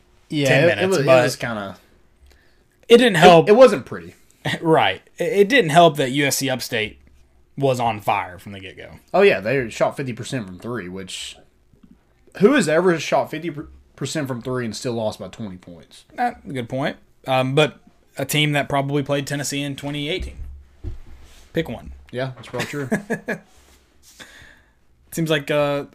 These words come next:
Speaker 2: seems like we haven't gotten rid of the teams are gonna shoot lights out against us, which is good, which is wonderful.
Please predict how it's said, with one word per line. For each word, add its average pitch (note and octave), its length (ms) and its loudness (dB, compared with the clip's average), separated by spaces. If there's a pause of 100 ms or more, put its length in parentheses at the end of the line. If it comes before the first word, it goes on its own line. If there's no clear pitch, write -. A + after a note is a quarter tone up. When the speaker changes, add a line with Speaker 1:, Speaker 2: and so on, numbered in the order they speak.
Speaker 2:
seems G3+ 180 0
like A3+ 100 6
we G3+ 120 4
haven't E3+ 600 0
gotten D#3 260 -2
rid D#3 180 -2
of B2+ 140 -8
the B2+ 320 -4
teams C#3 260 -4
are B2+ 60 -4
gonna A#2+ 160 -4
shoot B2 200 -8
lights G#2+ 220 -8
out G2 140 -10
against D2 260 -16
us, - 200 -18 (920)
which C#3 160 -6
is A#2 100 -8
good, F2+ 300 -16
which A2+ 140 -14
is C3 60 -6
wonderful. G2+ 460 -12